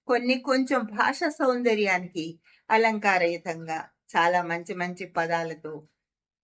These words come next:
చాలా పరిమళభరితంగా ఉంటాయి. ఆ రెండు పద్యాలు ఏమిటో, అవి చెప్తున్న సందేశం ఏమిటో, రెండిట్లో ఉన్నది ఒకటే సందేశమా కాదా అనేది గమనిద్దాం.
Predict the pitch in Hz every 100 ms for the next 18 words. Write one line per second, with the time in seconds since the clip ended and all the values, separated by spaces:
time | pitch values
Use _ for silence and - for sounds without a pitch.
0 | _ _ _ _ _ - 160 160 175 214
1 | 220 175 156 156 160 156 151 156 156 208
2 | - _ _ _ _ 170 151 151 143 -
3 | _ _ _ _ 202 196 196 220 285 277
4 | 277 240 220 175 151 156 190 196 170 151
5 | _ _ 175 180 180 165 165 226 226 220
6 | 170 156 190 240 269 226 190 175 170 180
7 | 170 175 _ _ - 190 190 240 247 269
8 | 254 233 214 190 160 185 220 220 185 180
9 | 180 165 185 175 165 156 156 147 - -
10 | - 165 156 156 190 359 277 _ _ _
11 | - 147 147 147 139 143 147